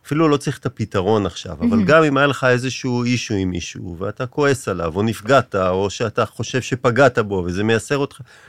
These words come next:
Speaker 1: אז אתה כותב את זה, ואז אתה כותב, "מחר אני מרים לו טלפון", או "אני", אה, ואז כשאתה נכנס למיטה, וזה מתחבר למה שאמרת קודם, ואז אני אומר, "עמית, אל תחשוב על זה עכשיו.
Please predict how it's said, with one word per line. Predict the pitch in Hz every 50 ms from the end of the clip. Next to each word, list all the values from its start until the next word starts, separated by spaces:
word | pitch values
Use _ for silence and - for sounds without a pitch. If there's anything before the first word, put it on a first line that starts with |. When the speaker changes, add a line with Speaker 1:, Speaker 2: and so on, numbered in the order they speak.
| - - - _ _
Speaker 1:
אז | - -
אתה | - -
כותב | 117 - 127 117 - 147 156 147 123
את | 101
זה, | 85 90 87
ואז | 101 127 160 165
אתה | - 165
כותב, | 147 - 151 - 156 147
"מחר | 139 127 110 - - 151 147 143 143 131 117
אני | 110 110
מרים | 104 104 98 104 104 101
לו | 95 90
טלפון", | - - 92 87 87 82 - - - 82 78 80 82
או | 87 95 98 98 98
"אני", | 98 98 101 101 101 101 101 101 98 90
אה, | 90 101 95 - _ _ _ - - - - - - _ _ _ _ _ _ _ -
ואז | 98 104 143 170
כשאתה | - - 180
נכנס | 160 147 - 165 151 - -
למיטה, | 147 131 131 127 - 185 165
וזה | 127 117 107 123
מתחבר | 131 131 - - 127 113 127 123
למה | 120 117 117 123
שאמרת | 120 - 131 120 123 135 135 -
קודם, | - 185 190 180 170 143
ואז | 123 139 147 147
אני | 156 143
אומר, | 143 147 151 151 151 139 - _ _ _ _ -
"עמית, | 117 143 165 -
אל | - 131
תחשוב | 127 - 160 - - - 87 76
על | 80 73
זה | 76 76
עכשיו. | 71 - - - 92